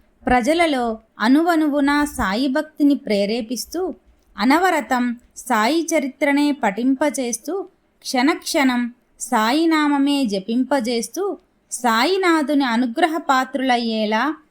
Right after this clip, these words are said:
వారిని ప్రబోధిస్తూ శ్రీ భరద్వాజ గారు విద్యానగర్ అనే వేదిక నుండి సకల ప్రజావళిని సాయి భక్తితో ఉర్రూతలూపారు. శ్రీ భరద్వాజ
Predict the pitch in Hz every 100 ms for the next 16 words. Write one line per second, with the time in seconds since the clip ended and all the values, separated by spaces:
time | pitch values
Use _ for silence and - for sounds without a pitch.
0 | _ _ 220 247 285 285 240 214 185 233
1 | 285 233 220 - 370 349 - _ _ _
2 | 233 240 349 233 220 240 302 311 285 247
3 | 247 220 214 202 196 196 190 _ - 208
4 | 175 226 330 359 320 269 269 - 220 240
5 | 240 208 208 240 302 311 269 220 214 320
6 | 339 - _ _ - - 240 269 370 381
7 | 254 220 277 294 277 262 247 240 233 233
8 | _ _ - - 220 226 339 277 285 -
9 | 277 220 254 262 247 214 233 311 302 320
10 | 254 214 214 190 175 151 _ _ _ _
11 | - - 254 359 285 214 208 262 285 320
12 | 285